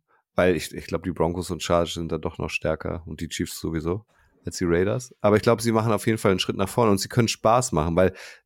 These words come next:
Spaß gemacht haben die Raiders halt nicht, finde ich, in den letzten Jahren, oder?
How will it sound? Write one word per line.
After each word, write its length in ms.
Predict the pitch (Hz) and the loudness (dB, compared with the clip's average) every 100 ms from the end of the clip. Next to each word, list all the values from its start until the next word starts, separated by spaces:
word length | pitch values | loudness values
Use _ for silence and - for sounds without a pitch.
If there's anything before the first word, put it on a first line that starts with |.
| - | -8
Spaß 500 | - - 131 151 - | -4 0 4 4 4
gemacht 360 | - 90 85 - | 2 2 2 2
haben 80 | 90 | 2
die 80 | 85 | 4
Raiders 400 | 87 92 85 - | 4 4 2 -2
halt 160 | 76 | -2
nicht, 540 | 95 101 - - - - _ _ _ | 4 4 2 -8 -16 -20 _ _ _
finde 240 | - 78 | 0 0
ich, 80 | 76 | 0
in 60 | |
den 100 | 78 | -2
letzten 280 | 76 73 - | -2 -4 -4
Jahren, 320 | 73 71 71 | -2 0 0
oder? 380 | 82 120 180 196 | 2 4 4 2